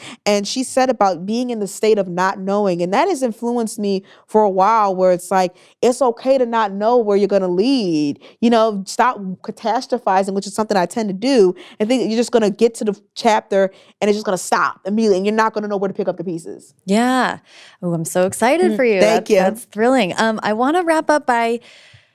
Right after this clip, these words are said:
Speaker 2: talking about therapy and then advice. <laughs>
Speaker 1: Yeah.
Speaker 2: I want to, I, I, uh, am a huge proponent of therapy. I talk about it on my show all the time.
Speaker 1: Mm-hmm.
Speaker 2: Um, and so I was thrilled to hear you bring it up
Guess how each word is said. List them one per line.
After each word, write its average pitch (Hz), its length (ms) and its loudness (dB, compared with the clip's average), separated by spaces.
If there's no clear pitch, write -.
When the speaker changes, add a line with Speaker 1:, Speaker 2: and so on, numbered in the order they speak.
Speaker 2:
talking 226 260 -2
about 185 200 -2
therapy 240 460 0
and 214 100 0
then 185 100 0
advice. 170 520 -2
<laughs> - 0 -
Speaker 1:
Yeah. 359 1200 2
Speaker 2:
I 254 100 0
want 302 340 -4
to, 320 240 2
I, 196 380 0
I, 233 480 -2
uh, 196 480 0
am 175 320 -4
a 180 80 -4
huge 370 420 2
proponent 254 340 -2
of 202 80 -6
therapy. 208 280 -2
I 202 40 2
talk 196 200 -4
about 185 140 -2
it - 100 -4
on 175 320 -2
my 170 140 -2
show 165 220 -2
all 165 140 2
the 247 60 -2
time. 226 280 0
Speaker 1:
Mm-hmm. 269 460 -2
Speaker 2:
Um, 214 300 -2
and 226 160 -4
so 269 100 -6
I - 20 2
was 262 140 2
thrilled 277 380 2
to 277 80 -6
hear 262 100 -2
you 262 300 -4
bring 233 180 0
it 240 80 0
up 370 120 0